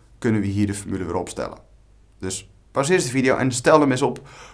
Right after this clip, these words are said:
op de omgekeerde manier. Nou, we starten eigenlijk op dezelfde manier. Stel, maar in dit geval P is A Q plus B.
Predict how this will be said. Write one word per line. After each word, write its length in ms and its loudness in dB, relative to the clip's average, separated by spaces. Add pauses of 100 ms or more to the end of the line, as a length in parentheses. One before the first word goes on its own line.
(140)
op 200 -4
de 180 -10
omgekeerde 600 0
manier. 460 0 (2250)
Nou, 120 -6
we 20 -4
starten 320 2
eigenlijk 280 0
op 60 -8
dezelfde 220 4
manier. 160 -2
Stel, 460 2
maar 200 -2
in 160 0
dit 100 -4
geval 420 -4
P 60 -4 (340)
is 300 -8
A 280 -2
Q 220 -6
plus 240 -6
B. 80 -2